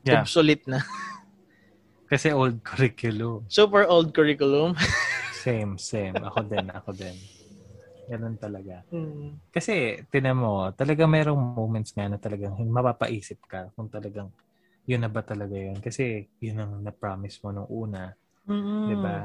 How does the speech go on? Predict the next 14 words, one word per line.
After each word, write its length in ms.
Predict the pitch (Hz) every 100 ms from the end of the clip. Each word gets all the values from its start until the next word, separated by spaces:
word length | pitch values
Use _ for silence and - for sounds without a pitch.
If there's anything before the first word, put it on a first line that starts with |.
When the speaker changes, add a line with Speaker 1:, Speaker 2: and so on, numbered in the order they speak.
| 110 -
Speaker 1:
But, 380 | - 120 127 - _ _ - - _ _ _ _ _ _ _ _ -
hanggat 380 | 131 127 131 -
maaga. 400 | 113 101 104 98 _ _ _ _ _ _
Speaker 2:
Mm. 260 | 180 175 156 -
Di, 140 | - 233
tsaka 200 | 233 247
Speaker 1:
Hanggat 160 | 240 233
Speaker 2:
ito, 80 | 214
ah, 240 | 185 170 143
Speaker 1:
maaga. 100 | - _ _ _ _ _ _ _ _
Speaker 2:
sa 160 | - -
mga 280 | 233 226 220 214 214 208 208 208 - _
college 600 | 180 170 156 156 151 151
or 140 | 165